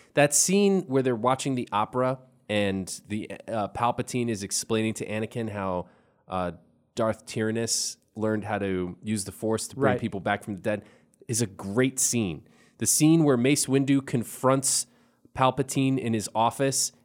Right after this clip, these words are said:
Speaker 1: is a great scene.
Speaker 2: I wouldn't say great. I wouldn't say great.
Speaker 1: Oh, it's a great scene, dude. It is a great scene.
Speaker 2: The other thing that, uh, that, uh, Revenge of the Sith is lacking is, like, that big set piece, like in, in Jedi when they go to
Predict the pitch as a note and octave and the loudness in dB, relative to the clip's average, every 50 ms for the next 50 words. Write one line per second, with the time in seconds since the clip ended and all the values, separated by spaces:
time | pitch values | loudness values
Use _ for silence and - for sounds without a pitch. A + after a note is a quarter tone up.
0 | _ - A#2 G2+ A2 F#2+ D#2+ - - F#2 F2 F#2 A2+ C#3 C#3+ C#3 C#3 - - - | _ -8 -6 -6 -6 -8 -10 -12 -14 -14 -8 -2 0 0 0 0 0 -2 2 4
1 | F3 F3+ G3 G3+ F3 - - D#3 C3 A#2+ - A2 A2+ A2 G#2 G2 - - - - | 6 6 6 6 4 4 2 0 0 -2 -8 -6 -6 -6 -6 -6 -10 -16 -18 -4
2 | - C#3+ C#3 D3 C3+ - - B2+ - G2 F#2+ F#2 F2 E2+ F2 F#2 - - E2 D2 | -2 2 2 2 2 0 -2 -4 0 2 4 4 4 4 2 0 -2 -4 -8 -8
3 | - - E2 E2+ F#2+ F#2 F2 F2 - - - - G#2 G2+ F#2+ F2 E2+ F2 F2+ F2 | -8 -12 -6 -2 -2 -2 -2 -2 -4 -6 -4 -2 -2 -2 -2 -2 -2 -2 -2 -2
4 | F2 E2+ E2 - A2+ A2 G#2+ G2+ F2 F2+ D#2 - F2+ F2+ F#2+ A2 G#2+ G#2 - - | -2 -4 -6 -6 -4 -4 -2 -2 -4 -6 -10 -10 -8 -2 0 0 0 0 -4 -6
5 | - - A#2 F#3+ - - G3 A3+ C4 A#3 - B3+ A3+ G#3+ F3+ E3+ E3+ - - - | -4 0 2 2 4 4 4 2 2 2 2 2 2 4 4 4 2 2 -4 -6
6 | A#2+ - - _ _ _ D#3+ C#3+ D3 C3+ - - - _ _ - - E3 C3+ B2 | -6 -8 -10 _ _ _ 2 4 4 4 4 0 -10 _ _ -4 0 2 2 2
7 | B2 C#3 C#3+ C3 D3+ D#3 D3+ D3 C#3+ B2 B2 - - - C#3+ - - B2+ G#2+ A2+ | 2 0 2 4 4 4 6 4 4 2 0 -2 2 2 2 2 2 -2 -2 0
8 | C3 C#3 D3 D3 - D3+ C3 C3+ - D3 B2 C3+ D3+ C#3 - C#3 B2+ - B2+ - | 2 2 2 2 2 0 2 4 2 2 2 2 0 2 2 2 0 0 -4 -2
9 | _ E3 F3 F3+ E3 C3 - - - D3+ D3 - - - C3+ A#2+ - - C3+ B2+ | _ 6 6 6 4 0 -6 0 2 2 2 2 -4 -8 -8 -8 -4 -2 -2 -2
10 | A#2 - - - C4 G#3+ D#3 C3 C3 - C3+ B2 A#2 - - D3 C#3 C3+ C3 C3 | -2 -4 -12 -10 -2 0 0 0 2 0 -2 -2 -2 2 4 6 6 8 8 6
11 | C3 A#2+ B2 A#2+ B2 A#2+ A2+ C3 B2+ A#2+ A2+ - - C3 B2 A#2 A#2+ A#2 G#2+ | 6 4 2 0 -2 -2 0 0 0 0 0 -2 -2 0 2 2 2 0 -2